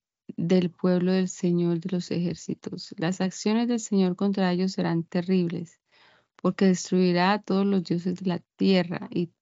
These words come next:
todas las naciones se inclinarán ante él,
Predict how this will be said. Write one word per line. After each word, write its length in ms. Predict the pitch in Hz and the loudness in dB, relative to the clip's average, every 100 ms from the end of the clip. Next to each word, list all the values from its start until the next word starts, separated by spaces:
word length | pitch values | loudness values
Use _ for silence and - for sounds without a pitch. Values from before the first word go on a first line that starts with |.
| _ | _
todas 260 | 196 214 226 | 0 2 2
las 140 | 226 | 0
naciones 480 | 220 202 190 190 202 | 0 -2 0 0 0
se 80 | 196 | 0
inclinarán 640 | 185 - 180 175 170 170 | -2 -2 0 0 0 -2
ante 480 | 175 180 - 185 196 | -2 -4 -2 -4 -2
él, 380 | - 190 170 175 | 0 0 0 -4